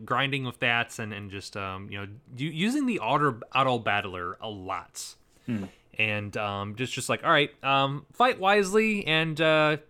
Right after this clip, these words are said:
Speaker 1: you know, just, just, you know, just go around, man." I'd be like, just, just like, "All right, I'm, I'm gonna scroll on Twitter, listen to my podcasts, and, uh, and just, like, you know, roam around a bit a-,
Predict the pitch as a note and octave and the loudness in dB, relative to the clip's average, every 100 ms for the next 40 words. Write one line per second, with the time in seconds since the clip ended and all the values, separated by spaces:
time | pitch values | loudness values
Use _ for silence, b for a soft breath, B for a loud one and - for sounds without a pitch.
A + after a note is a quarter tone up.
0 | - B3 G3+ - G3+ - - - _ B3+ | 0 2 2 0 -8 -6 -8 -12 _ -12
1 | B3 - - - - - A#3+ A#3+ B3 G3 | -12 -12 -20 -20 -16 -2 4 4 6 6
2 | G#3+ A3+ - B B C#3+ G#3+ A#3 A3+ G#3+ | 4 2 -8 B B 0 2 4 4 4
3 | F3+ F#3 E3+ D#3 F#3 F#3+ G3 F#3+ F3+ E3+ | 2 4 2 2 4 4 4 2 2 0
4 | - G#3 G#3 G3+ G3+ G3 G3 F#3+ E3+ E3+ | 2 0 0 0 2 6 6 6 6 0
5 | G3 F3+ - E3 E3 F3 E3+ E3 E3 D#3 | 0 0 4 2 2 0 2 4 2 0
6 | - C3 B2 B2 B2 C3 B2 - G#2+ G#2+ | -2 -4 -4 -4 -4 -4 -6 -6 -4 -6
7 | - A2+ A2 C3 D3 C#3+ C#3 C#3+ C3 C#3+ | -6 -10 -2 2 2 4 4 2 2 6
8 | C#3 C3+ B2 | 6 6 4